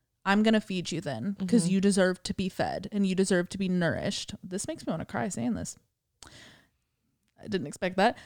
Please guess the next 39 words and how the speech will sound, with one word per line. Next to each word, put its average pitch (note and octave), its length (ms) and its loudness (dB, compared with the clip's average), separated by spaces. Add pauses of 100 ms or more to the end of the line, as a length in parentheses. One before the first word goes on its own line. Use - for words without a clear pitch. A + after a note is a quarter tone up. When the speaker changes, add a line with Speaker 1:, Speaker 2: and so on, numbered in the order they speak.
(160)
Speaker 1:
Um, A#3+ 380 10
Speaker 2:
<laughs> B3+ 160 6
Speaker 1:
anyway, G#3+ 400 6 (320)
just, A#3 320 4
uh, F#3+ 480 6 (340)
Speaker 2:
It's - 160 -2
true. F#3 540 4
Speaker 1:
yeah, E3+ 320 4 (480)
feeding F3+ 260 2
yourself D#3+ 440 -4
and F3+ 100 0
Speaker 2:
Serving A3+ 380 8
your E3+ 120 6
Speaker 1:
cooking. D#3 100 4
Speaker 2:
body. D3 460 4
Speaker 1:
Yeah. C3 420 0
Speaker 2:
Your G3+ 100 6
body D4+ 240 10
works G3 260 6
for A3 100 4
you F3 280 4
all D3+ 280 6
day D#3 200 6
long. C#3+ 300 6
And D#3+ 80 4
I E3+ 80 8
think G3+ 260 4
there's, F#3 360 6
there's E3+ 420 4 (600)
this, F3 220 6
like, E3+ 140 8
weird D#3+ 380 6
disconnect F3 560 4
be-, E3 120 2 (240)
between D3+ 580 2
our C#3+ 140 4
brains C#3+ 840 6
and D3+ 280 6
our, C3 460 6